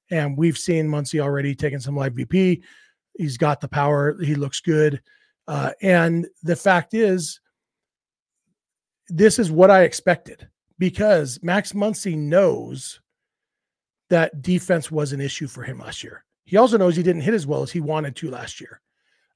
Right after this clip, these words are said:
Uh, and so if he goes into the offseason knowing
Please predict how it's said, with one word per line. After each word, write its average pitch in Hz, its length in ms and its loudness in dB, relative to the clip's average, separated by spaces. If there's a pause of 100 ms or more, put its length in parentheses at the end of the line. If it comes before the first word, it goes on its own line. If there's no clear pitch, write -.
Uh, - 140 -6
and 175 240 -2
so 165 500 2 (880)
if 180 200 0
he 208 260 0
goes 190 300 2
into 190 120 -2
the 170 80 0
offseason 170 460 -2
knowing 160 360 -2